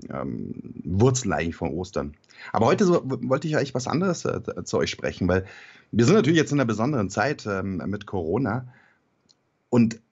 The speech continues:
was jetzt wirklich passiert, ist auch was ganz Außergewöhnliches. Dass jetzt diese Osterfeiertage, ähm, auf der ganzen Welt eigentlich nicht wirklich durchgeführt werden.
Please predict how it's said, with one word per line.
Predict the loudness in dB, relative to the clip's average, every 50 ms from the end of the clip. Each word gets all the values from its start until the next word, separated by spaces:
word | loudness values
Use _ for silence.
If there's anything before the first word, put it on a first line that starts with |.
| _ _ _ _ -4
was | -2 0 0 0
jetzt | -2 0 0 0
wirklich | 0 0 0 -4 -6 -6
passiert, | -6 -6 -6 -6 -4 -2 -2 -2 -4
ist | -4 -4 -2
auch | -2 0 0
was | -2 -2 -2
ganz | -2 -4 -2 -2
Außergewöhnliches. | -2 -2 -2 -2 -4 -6 -4 -4 -4 -4 -6 -6 -10 -12 -14 -14 -16 -20 _ _ _ _ _ _ _ _ -2
Dass | -2 0 0
jetzt | 0 -2 -2 -4
diese | -2 2 2 2 2 2
Osterfeiertage, | 2 0 0 0 0 -2 -2 0 -2 -2 0 0 -2 -2 -4 -4 -4 -4 -4 -4 -6 -6 -8 -10 -12 _ _ _ _ _ _ _ _ _ _
ähm, | -6 -4 -2 0 0 0 0
auf | 0 -2 0
der | 2 2 2
ganzen | 2 2 0 0 0 0 0 2
Welt | 0 0 -2 -4 -6
eigentlich | -8 -8 -6 -4 -4 -2 -2 -4 -6 -4 -2
nicht | -2 0 0 0 0
wirklich | 0 0 0 0 -2 -2 -4 -8 -6
durchgeführt | -6 -6 -6 -4 0 2 2 2 2 2 0 0 2 0 0 0 -2
werden. | -4 -4 -4 -4 -6 -8 -10